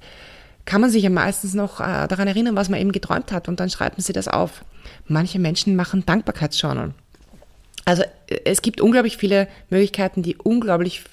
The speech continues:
äh, unterschiedlich sind, auch im Zeitaufwand. Und, ähm, auch eine Meditation muss nicht fünfzehn Minuten dauern. Eine fünf Minuten Meditation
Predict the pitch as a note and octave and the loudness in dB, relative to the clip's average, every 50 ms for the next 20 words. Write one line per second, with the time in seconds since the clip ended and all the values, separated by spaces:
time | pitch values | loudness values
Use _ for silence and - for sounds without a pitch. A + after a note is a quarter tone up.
0 | - - - F3 F3 E3+ E3+ - - - - A#3 C#4+ C#4 C#4 A#3 - G#3+ F3+ F#3+ | -8 -4 -2 -2 0 -2 -4 -6 -10 -4 0 2 2 2 2 0 0 0 0 0
1 | F3+ - - G#3+ G#3 G3 F3 - F3 E3 - - - D#3+ E3+ B3 - - - E3 | 0 0 0 0 0 0 -2 -2 -2 -4 -4 -2 -2 -2 -2 -2 0 0 -2 -2
2 | D#3+ - - E3 F#3+ D4 G4+ - - - _ _ _ _ - _ _ - - - | -2 -2 0 0 0 0 -2 -6 -12 -16 _ _ _ _ -20 _ _ -20 -20 -20
3 | - - - - - - - - - - - _ _ _ - - G3 B3 G3+ G3+ | -20 -20 -20 -20 -20 -20 -20 -20 -20 -20 -20 _ _ _ 0 2 2 4 4 4
4 | G3+ G3+ - - - - F#3 F#3 F#3 F3+ F3+ F3 F3 F3+ F3+ F3 - - - F#3+ | 2 0 -2 -2 2 2 4 4 4 4 4 4 4 2 0 0 -2 -2 -2 0
5 | F#3+ G#3+ G#3+ G#3 G#3 G3+ G3+ G3+ G3 - - F#3 F#3 G#3 G#3 G3 F3 - F3+ F3 | 2 4 4 4 4 2 2 0 -2 0 0 2 4 4 4 2 2 0 -2 -2
6 | - - F#3+ F#3+ - - F3+ F3+ F3 F3 E3+ - F3 D#3+ - - - - - - | -2 -2 -2 -2 -2 0 0 0 0 0 0 -2 -2 -2 -2 -2 -2 -2 -4 -6
7 | E3+ E3+ - _ _ _ _ _ _ _ _ _ - F3+ F3+ F#3+ - - - G3+ | -8 -10 -12 _ _ _ _ _ _ _ _ _ -4 -2 -2 -2 -2 -2 -4 -2
8 | G#3 - G#3+ F#3 F3 E3+ - E3+ E3 E3 - D#3+ E3 E3 - - - D#3+ D#3 D#3+ | -2 0 0 0 -2 -2 -2 -2 -2 -2 -2 -2 -4 -6 -6 -6 -4 -2 -2 0
9 | E3 F3 F#3+ | 0 -2 -2